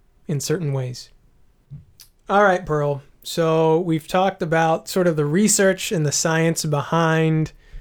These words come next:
kindness and what makes relationships last. I guess this last thing that we want to do is let's talk about what the Bible has to say about it.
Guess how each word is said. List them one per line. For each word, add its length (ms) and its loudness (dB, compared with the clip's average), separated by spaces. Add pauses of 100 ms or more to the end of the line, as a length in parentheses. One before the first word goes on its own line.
(400)
kindness 760 0
and 640 -2
what 300 -2
makes 340 -2
relationships 680 -2
last. 680 -6 (580)
I 80 -6
guess 200 -2
this 200 -4
last 300 0
thing 160 0
that 100 -2
we 100 0
want 160 0
to 60 0
do 380 0
is 520 -2
let's 200 -2
talk 180 0
about 200 2
what 120 0
the 80 -4
Bible 340 0
has 240 -4
to 60 -4
say 400 -4 (260)
about 280 -2
it. 180 -2